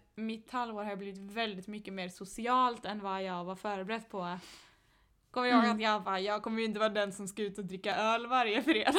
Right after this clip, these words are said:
Speaker 2: <laughs>
Speaker 1: Ja, det gick.
Speaker 2: Det gick
Speaker 1: Eller,
Speaker 2: bra.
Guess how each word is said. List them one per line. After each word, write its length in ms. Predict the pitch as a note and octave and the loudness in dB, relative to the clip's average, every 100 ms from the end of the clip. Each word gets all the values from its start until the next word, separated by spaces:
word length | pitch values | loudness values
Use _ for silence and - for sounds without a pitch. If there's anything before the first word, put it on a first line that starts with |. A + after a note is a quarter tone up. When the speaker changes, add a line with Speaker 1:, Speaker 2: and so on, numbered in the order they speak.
| D#4+ - | 8 10
Speaker 2:
<laughs> 1600 | D4 D4+ C#4+ - B3 - A#3+ - A#3+ - - - E4+ F#4 D4+ | 12 12 10 10 8 6 -2 0 -4 -4 -10 -6 0 2 2
Speaker 1:
Ja, 320 | A3+ A#3 A#3+ A#3 - A3 | 4 8 6 4 -12 -4
det 140 | A3+ G#3+ | 0 2
gick. 480 | G3+ G3 - - A#3 | 0 -2 -16 -18 -2
Speaker 2:
Det 300 | A#3 B3+ A#3+ | 4 4 4
gick 220 | A3 - | 0 0
Speaker 1:
Eller, 440 | A3 A#3+ A3+ G#3+ | 2 4 4 4
Speaker 2:
bra. 140 | G#3 | 2